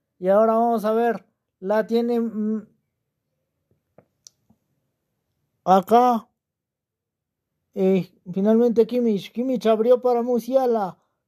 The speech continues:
Musiala a ver qué hace, Musiala la toca para Kimmich,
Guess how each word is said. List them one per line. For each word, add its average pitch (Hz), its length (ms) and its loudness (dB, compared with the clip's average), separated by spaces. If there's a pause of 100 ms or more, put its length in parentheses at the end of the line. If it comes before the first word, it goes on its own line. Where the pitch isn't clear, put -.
Musiala 233 800 2
a 214 40 0
ver 240 240 0
qué 247 160 0
hace, 220 400 -6 (260)
Musiala 233 580 0
la 214 200 -2
toca 240 260 -2
para 220 220 -2
Kimmich, 233 580 -4